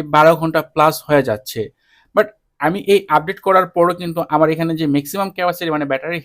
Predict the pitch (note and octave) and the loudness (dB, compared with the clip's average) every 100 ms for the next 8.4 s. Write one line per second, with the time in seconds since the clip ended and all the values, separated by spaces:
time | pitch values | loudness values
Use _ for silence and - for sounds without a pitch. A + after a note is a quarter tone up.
0 | C#3 D#3+ E3+ - E3+ E3 B2+ D3 D#3+ - | -2 -2 -2 -10 -12 -10 0 2 2 0
1 | F#3 F3 E3+ - - C#3 C#3+ F3+ F3 F3+ | 0 0 -6 -10 -8 -6 -4 -6 -2 -4
2 | F3 E3+ E3+ E3 D3+ D3+ E3+ F3+ E3 D#3+ | -4 -10 -6 -4 -4 -4 -8 -4 2 4
3 | D#3+ E3 E3+ E3+ E3+ - _ _ - G3 | 4 2 0 -4 -6 -8 _ _ -4 -2
4 | F#3 E3 D#3 F3 F3 E3 E3 E3+ E3+ E3 | -2 -2 -4 -4 -4 -6 -4 -4 0 2
5 | E3 - D3+ D#3+ - D3+ E3+ F3+ E3+ D#3 | 0 -4 -16 -18 -12 -6 0 0 0 -2
6 | D3 C3+ C3+ A#2+ B2 A#2 - G#2 - _ | -2 -6 -8 -12 -10 -10 -12 -16 -16 _
7 | _ _ - _ - G3+ A#3+ A#3 A3 - | _ _ -20 _ -4 0 6 6 6 0
8 | - F#3+ G#3+ | -10 -4 -4